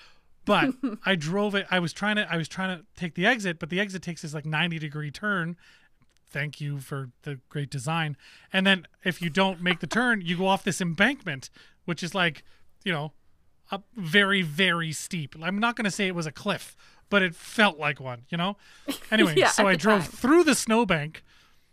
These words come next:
Speaker 1: down
Speaker 2: <laughs>
Speaker 1: thirty
Speaker 2: And your
Speaker 1: feet
Speaker 2: steel
Speaker 1: down this
Speaker 2: machine.
Speaker 1: embankment,
Speaker 2: Oh my God.
Speaker 1: climbed out, went over to the Petro can, called a tow truck. They came, winched me out, and then I drove away.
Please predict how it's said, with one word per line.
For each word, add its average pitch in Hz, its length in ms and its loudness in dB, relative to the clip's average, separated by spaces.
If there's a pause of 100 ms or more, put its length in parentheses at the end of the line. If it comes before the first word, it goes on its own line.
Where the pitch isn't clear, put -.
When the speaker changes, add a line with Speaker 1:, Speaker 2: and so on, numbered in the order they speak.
(480)
Speaker 1:
down 233 420 4
Speaker 2:
<laughs> - 20 -6
Speaker 1:
thirty 285 480 -2
Speaker 2:
And 220 80 -4
your 226 80 -2
Speaker 1:
feet 269 180 0
Speaker 2:
steel 196 180 2
Speaker 1:
down 196 80 2
this 185 160 -2
Speaker 2:
machine. 180 140 -2
Speaker 1:
embankment, 190 420 -2 (720)
Speaker 2:
Oh 190 240 -14
my - 120 -14
God. - 360 -16
Speaker 1:
climbed 226 400 2
out, 196 320 4
went 185 180 0
over 208 120 0
to 208 60 -2
the 202 140 -2 (600)
Petro 185 300 -4
can, 170 380 -2
called 175 440 -2
a 170 80 0
tow 160 260 -4
truck. 156 320 -6 (360)
They 156 80 -8
came, 180 380 0 (420)
winched 196 360 0
me 185 180 0
out, 165 340 0 (500)
and 175 140 0
then 175 80 2
I 147 120 0
drove 190 440 4
away. 170 440 2